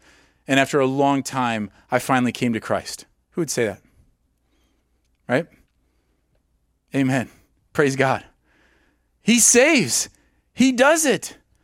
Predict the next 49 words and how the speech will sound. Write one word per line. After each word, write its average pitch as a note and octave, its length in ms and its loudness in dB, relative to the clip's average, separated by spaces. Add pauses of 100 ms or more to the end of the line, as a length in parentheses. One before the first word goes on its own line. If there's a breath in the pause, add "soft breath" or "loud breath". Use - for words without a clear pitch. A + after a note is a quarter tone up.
(220)
How A3 140 2
many C#4 200 2
of A#3+ 60 0
you B3 120 2
would A3+ 120 0
say A#3+ 320 4
that's G#3 180 0
your A#3 80 -2
testimony, G#3 560 0
that F3+ 100 0
you F3+ 160 0
have A3+ 140 2
seen C#4 320 2
that G#3+ 160 2
happen? D3 320 0
"I G#3+ 100 4
have G3 180 0
prayed, A#3+ 300 0
I F#3+ 80 2
prayed A#3+ 420 2
and G3+ 140 -2
prayed A#3 320 2
and G3 160 -6
prayed A3+ 300 2
and F#3+ 160 -8
prayed, G#3 260 0 (240 loud breath)
and F#3+ 100 -2
they F3 60 2
finally G3+ 380 0
came G3 220 -2
to F3 60 0
Christ." D3+ 360 0
Who G3+ 100 -2
would G3 140 -2
say F3+ 160 0
that C#3+ 100 0
that's D3 220 -2
your D3 40 -14
testimony? G2+ 440 -10 (1800)
Look A3+ 140 -2
around, B3 280 2
even G#3 180 0
through A3+ 120 0
the A3+ 100 2
umbrellas. G#3 520 4
He G#3 100 0
does G#3 340 4
it. - 320 -4 (920)
He B3 480 0